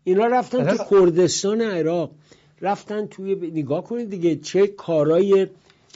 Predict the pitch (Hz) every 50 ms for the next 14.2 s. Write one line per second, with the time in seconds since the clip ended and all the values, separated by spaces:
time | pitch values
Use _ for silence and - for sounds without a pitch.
0 | - _ - 147 139 143 131 120 - - - - _ - 135 123 127 123 123 147
1 | 208 240 240 160 - 147 165 196 202 208 208 190 196 _ _ _ _ _ _ _
2 | _ _ _ _ - 156 156 - - 160 151 156 160 151 147 151 156 156 156 147
3 | 143 139 139 170 180 175 165 - - 151 143 - - 139 131 131 147 151 143 139
4 | 127 110 120 139 135 131 131 - 113 101 90 98 87 87 - _ _ _ _ _
5 | _ _ _ _ _ _ _ _ - - 185 185 175 160 208 233 233 226 202 202
6 | 185 185 180 208 233 220 226 185 175 - - - 156 139 127 127 123 127 - -
7 | 120 107 - - - 110 95 92 95 87 - _ _ _ _ _ _ - 160 156
8 | 147 151 160 160 175 196 196 160 143 170 160 160 170 180 185 185 185 185 190 190
9 | 190 196 190 139 - 165 147 147 147 143 147 147 156 175 175 165 151 139 143 147
10 | 151 156 151 131 - - 127 117 - 165 139 131 120 98 123 127 135 151 175 175
11 | - _ _ - 123 123 139 120 107 - - 139 160 165 165 156 135 131 160 143
12 | 127 151 147 147 - - 147 139 123 147 165 196 240 247 226 196 156 143 139 135
13 | 127 - - 160 185 202 180 190 202 196 196 185 170 143 - - _ - 165 185
14 | 196 214 208